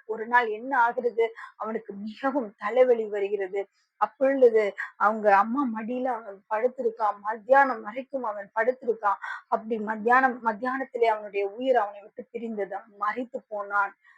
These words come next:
பிரியமானவர்களே, நாம் அந்த இடத்தில் இருந்தோம் என்று சொன்னால் என்ன செஞ்சிருப்போம்?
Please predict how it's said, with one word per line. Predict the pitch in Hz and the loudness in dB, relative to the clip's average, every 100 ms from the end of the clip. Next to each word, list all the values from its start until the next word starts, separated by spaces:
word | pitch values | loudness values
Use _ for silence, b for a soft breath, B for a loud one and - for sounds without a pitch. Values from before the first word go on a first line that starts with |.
| b b - | b b -2
பிரியமானவர்களே, | 233 233 214 196 214 208 208 202 - B _ | 0 2 2 2 0 -2 -4 -4 -10 B _
நாம் | 202 226 285 | -2 2 2
அந்த | 254 220 196 | 2 -4 -4
இடத்தில் | 190 233 262 | -4 -6 -8
இருந்தோம் | 233 240 269 240 | -2 -2 0 -4
என்று | 220 214 | -6 -10
சொன்னால் | - 226 233 208 - B B | -12 -2 2 4 2 B B
என்ன | 202 247 302 294 - | -8 0 2 2 0
செஞ்சிருப்போம்? | 240 240 247 - 214 202 | -4 -4 -6 -6 -4 -4